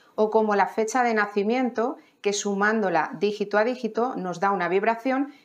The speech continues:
que es parte de la misión de la vida de la persona. Es decir, que la numerología... Tenemos que poner en sinergia todos los números, como veis aquí hay muchos números,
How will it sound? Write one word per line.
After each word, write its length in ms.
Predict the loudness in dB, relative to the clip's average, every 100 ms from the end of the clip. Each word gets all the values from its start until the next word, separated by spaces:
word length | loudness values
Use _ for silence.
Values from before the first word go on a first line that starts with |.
| -12
que 80 |
es 140 | -10 -4
parte 380 | 0 2 0 -2
de 80 |
la 100 | -2
misión 400 | -4 -6 -4 -2
de 80 | 0
la 80 | 2
vida 240 | 2 2
de 60 | 2
la 120 | -2
persona. 440 | -4 -10 -8 -10 -12 -18 -4
Es 100 | 0
decir, 280 | 0 2 0
que 100 | 2
la 100 | 0
numerología... 800 | 0 0 0 0 0 -2 0 -2 -4 -14 _ _ _
Tenemos 260 | -2 0 2
que 80 | 2
poner 240 | 2 2
en 140 | 2 0
sinergia 640 | 0 2 0 2 2 2 2
todos 320 | 2 4 2
los 220 | 2 2
números, 420 | 4 2 2 0 -2
como 240 | -2 0
veis 240 | 2 0 -2
aquí 180 | 0
hay 120 | 2 2
muchos 540 | 2 2 0 0 0
números, 460 | 0 2 0 -2